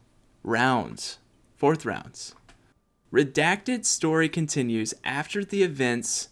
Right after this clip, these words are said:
of the Redacted game, when she descends upon planet Redacted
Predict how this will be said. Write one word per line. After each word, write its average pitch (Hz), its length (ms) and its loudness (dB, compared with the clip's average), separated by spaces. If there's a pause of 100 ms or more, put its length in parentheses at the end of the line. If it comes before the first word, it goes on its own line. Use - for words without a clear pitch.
(380)
of 139 200 -2
the 156 100 2
Redacted 127 760 2
game, 120 500 2 (440)
when 127 200 -2
she 160 360 -2
descends 151 520 0
upon 135 560 -2
planet 135 580 -2
Redacted 135 720 0